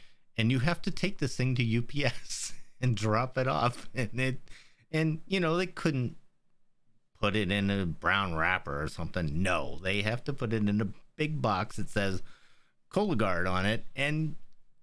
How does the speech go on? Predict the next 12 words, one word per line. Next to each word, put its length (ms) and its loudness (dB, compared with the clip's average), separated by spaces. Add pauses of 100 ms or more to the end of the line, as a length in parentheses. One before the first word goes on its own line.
the 80 0
guy 200 0
at 80 -2
U 180 2
P 160 0
S 160 -2
knows 280 2
what's 280 0
in 180 2
there. 320 2 (480)
<laughs> 320 -6 (320)
It's, 400 -4